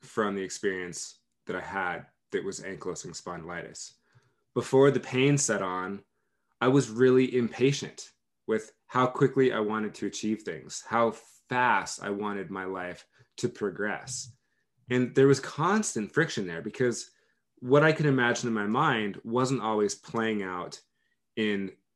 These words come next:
real life. I could imagine being a really good surfer. I could imagine excelling. I could imagine starting businesses. And I was really <laughs> impatient at how slow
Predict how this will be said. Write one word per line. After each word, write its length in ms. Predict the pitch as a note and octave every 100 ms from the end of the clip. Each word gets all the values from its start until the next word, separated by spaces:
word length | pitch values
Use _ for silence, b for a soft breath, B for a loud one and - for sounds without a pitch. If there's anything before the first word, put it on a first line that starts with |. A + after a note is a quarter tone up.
| _
real 440 | A2 F#2+ G2 G#2+ E2+
life. 440 | F2 D#2 - - _ _ _ _ -
I 40 |
could 120 | -
imagine 560 | A#2 A#2+ B2+ C3 A#2+ A2+
being 200 | A2 G2+
a 40 |
really 240 | G2 G2 F#2
good 180 | F2+ -
surfer. 380 | A2 - F2+
I 40 | F2
could 180 | - G#2
imagine 600 | A2 A#2+ B2 A2 G#2 F#2
excelling. 500 | - - A2 F#2 E2+
I 60 | E2+
could 140 | G#2
imagine 560 | G#2 A2 A#2+ B2 - G#2
starting 340 | G#2 F#2 F2+
businesses. 600 | G2+ G#2 G2 F#2 E2+ - b b b b b b _ _ -
And 140 | A#2+
I 100 | B2
was 220 | A#2+ G#2+
really 540 | A2 A2+ C#3 D#3 D3 C3
<laughs> 0 |
impatient 600 | A2 - B2+ C#3+ - A2
at 140 | B2
how 240 | A2+ B2 A2+
slow 840 | - - A2 B2 B2 G2 F2+